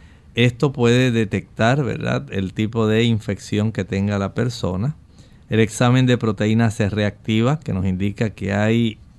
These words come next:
inflamación. El ultrasonido pélvico para las damas.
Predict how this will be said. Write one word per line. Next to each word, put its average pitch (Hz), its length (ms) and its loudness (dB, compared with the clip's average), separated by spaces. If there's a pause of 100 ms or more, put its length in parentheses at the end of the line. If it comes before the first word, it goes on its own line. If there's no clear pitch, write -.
(180)
inflamación. 127 960 2 (540)
El 107 140 4
ultrasonido 143 800 2
pélvico 113 640 0
para 95 240 -4
las 90 240 -4
damas. 98 720 -2